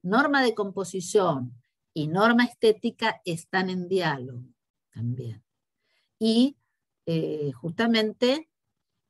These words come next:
los cambios en las normas de composición producen efectos valorativos, a veces positivos y a veces negativos.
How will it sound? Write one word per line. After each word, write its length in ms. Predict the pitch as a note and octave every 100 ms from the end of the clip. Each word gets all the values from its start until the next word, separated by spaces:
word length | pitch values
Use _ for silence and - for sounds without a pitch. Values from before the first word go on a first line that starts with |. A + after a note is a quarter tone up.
| _ _ _ _ _ _
los 340 | - F#3+ F3+ -
cambios 520 | - C#4 B3 F#3 D#3+ D3
en 120 | C#3
las 140 | C#3+
normas 340 | F#3 G3 G3+ F#3+
de 120 | G3
composición 760 | G3 G3 G#3 - B3 B3 C4 -
producen 580 | F#3+ G#3 D4+ F4 D#4+
efectos 760 | A#3+ - - D#3 - - C3 -
valorativos, 1000 | D#3 E3 F3 G3 G3+ G3 F3 C#3+ B2+ A#2+ -
a 120 | G#3+
veces 260 | F4 -
positivos 580 | - A#3+ A#3+ A#3 F4 E4
y 40 | A3+
a 60 |
veces 260 | A#3+ B3 A#3+
negativos. 800 | A3 F#3+ F3+ - - - - _